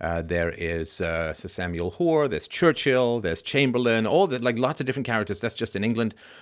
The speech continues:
I've got, you know, people in Germany, I have people in Czechoslovakia, I've got Welsh characters, I've got, uh, Irish characters, French characters, you name it, right? So it's a smorgasbord of, of accents and, and different voices, and it, you know, it's really, it's quite a workout for the old vocal cords.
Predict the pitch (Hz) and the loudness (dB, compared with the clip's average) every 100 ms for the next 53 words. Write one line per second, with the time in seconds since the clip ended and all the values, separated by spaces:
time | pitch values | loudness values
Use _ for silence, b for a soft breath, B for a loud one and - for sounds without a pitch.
0 | B B - 95 107 92 - _ 120 95 | B B -6 0 0 0 -6 _ -6 -4
1 | 82 - - - - 113 92 85 143 147 | -4 -8 -18 -14 -8 -4 -2 0 2 2
2 | 135 131 104 87 117 85 85 - - 110 | 2 0 0 -2 -4 -4 -4 -6 -6 -4
3 | 143 135 - 120 101 95 127 127 - 131 | 0 0 -2 -4 -4 2 4 4 4 2
4 | 110 110 113 107 87 82 - 87 82 - | 2 2 2 0 -2 -4 -2 -2 0 2
5 | 104 110 - 101 90 92 92 90 - 95 | 2 2 -2 -2 0 0 -2 -4 -4 -2
6 | 107 - 104 90 92 95 113 110 98 85 | -2 -2 -2 -2 -2 -2 2 2 2 0
7 | 87 107 - B B B - 139 - 120 | 0 0 0 B B B 4 4 4 2
8 | 170 185 151 - 117 104 95 95 90 - | 4 4 4 0 4 4 4 2 0 -4
9 | - 98 113 127 120 120 110 - 92 87 | -6 0 2 2 2 0 0 -2 -4 -4
10 | - 87 85 - 127 110 95 127 143 - | -6 -6 -4 -2 0 0 0 2 2 2
11 | 127 107 95 90 101 - 104 85 143 131 | 0 0 -2 -4 -4 0 0 2 4 4
12 | 98 - 143 107 101 131 - 90 87 101 | 4 0 0 2 4 4 4 -4 -4 0
13 | 95 85 101 120 104 - 87 90 | 2 2 2 2 0 -4 -6 -6